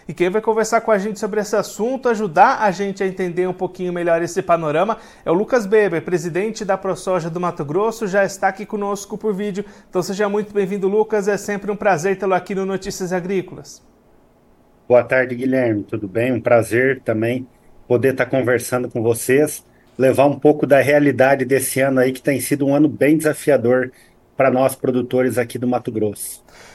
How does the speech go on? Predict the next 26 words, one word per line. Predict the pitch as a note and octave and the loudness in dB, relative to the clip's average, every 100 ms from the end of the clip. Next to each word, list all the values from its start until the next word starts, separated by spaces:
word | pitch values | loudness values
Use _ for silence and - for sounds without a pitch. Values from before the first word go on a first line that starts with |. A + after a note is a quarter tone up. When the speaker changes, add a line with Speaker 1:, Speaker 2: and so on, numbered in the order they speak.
| - | -6
Speaker 1:
E | |
aí, | C#3 D3+ | 0 0
Lucas, | E3 D#3+ E3+ | 0 0 -2
você | E3 E3+ | -2 -2
já | F3 | 0
destacou, | F3 - F#3 F3 - | -2 0 0 0 2
né, | F3 F3 | 0 0
um | F3 | 0
ano | F3+ | 0
bastante | F3+ F3+ E3 - F#3+ G3+ G#3 | 2 2 2 -2 -6 -4 -8
desafiador | E3+ F#3 F3+ - F3 E3 F3 | 0 0 0 -2 -4 -2 -2
aí | F3 | -2
no | E3 | -4
estado. | C#3 - F3+ G#3 | -4 0 0 2
A | F#3 | -2
gente | F3+ F3+ | -2 -4
tem | F3+ | -6
acompanhado, | F3+ F3+ F3+ F3+ E3+ E3 D#3+ - - | -6 -6 -4 -2 0 0 -2 -10 -6
conversando | F#3+ F3 D#3+ F3+ E3+ | -2 0 0 -2 -4
com | E3+ | -6
os | E3 | -8
produtores | - F3 D#3+ D#3+ E3 E3 D#3+ D#3 - | -8 -8 -6 -8 -6 -6 -4 -6 -2
aí | D#3+ D#3+ D#3+ | 0 2 -2
do | D3+ | -4
Mato | E3 E3 D#3 | -4 -4 -4
Grosso, | D3 E3+ F3 | -4 -2 -4